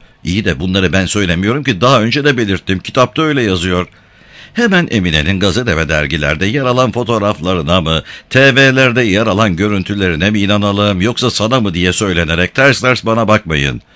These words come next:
Bu davranışın muhatabı ben değil, bu Metiye kitabının yazarı Ayla Özcan olmalı.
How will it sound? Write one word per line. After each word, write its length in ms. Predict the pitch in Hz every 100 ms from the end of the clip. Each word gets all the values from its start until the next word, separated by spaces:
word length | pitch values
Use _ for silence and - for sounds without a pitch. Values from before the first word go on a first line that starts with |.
| - - - -
Bu 200 | 190 175
davranışın 520 | 165 160 160 170 156
muhatabı 540 | 120 123 123 135 107
ben 220 | 120 127
değil, 200 | 139 110 71
bu 160 | 147
Metiye 420 | 107 123 - 127 -
kitabının 400 | 92 85 92 107
yazarı 420 | 78 76 85 98
Ayla 460 | 104 120 104 120
Özcan 420 | 104 107 87 110 90
olmalı. 540 | 76 73 71 65